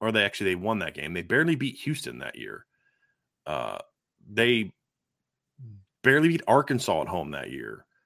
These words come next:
They played Western Carolina. So the crowds were big, but why were they, were they not, was it not an intimidating and hostile environment? No, the team sucked. Well, why has Alabama been so much harder to beat at home,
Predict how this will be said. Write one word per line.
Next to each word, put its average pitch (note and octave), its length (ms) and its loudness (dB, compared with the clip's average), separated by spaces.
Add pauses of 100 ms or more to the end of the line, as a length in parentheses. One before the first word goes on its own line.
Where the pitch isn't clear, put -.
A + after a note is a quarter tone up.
(100)
They G2 80 -6
played C#3+ 220 2
Western B2+ 340 2
Carolina. G#2+ 520 2
So G2 320 -2 (380)
the F#2+ 100 -4
crowds D3 360 6
were D3+ 80 2
big, F#2 380 2 (160)
but - 160 -4
why B2+ 680 2 (280)
were G#2+ 200 0
they, A2+ 280 2
were A#2 160 0
they A#2+ 140 4
not, A#2+ 280 2
was G#2+ 160 0
it G#2+ 100 -2
not A2+ 220 4
an G#2+ 100 2
intimidating B2 1080 0
and A2 180 -2
hostile A#2 420 0
environment? G#2+ 460 0
No, E3+ 180 2
the G2+ 80 0
team F#3+ 360 -2
sucked. - 520 -6 (800)
Well, A2+ 180 4
why C#3 200 10
has C#3+ 160 4
Alabama C#3 540 4
been A2+ 160 0
so C#3+ 180 0
much C3+ 180 0
harder C3 300 0
to A2 60 -2
beat B2+ 280 0
at A2 100 0
home, A#2 200 0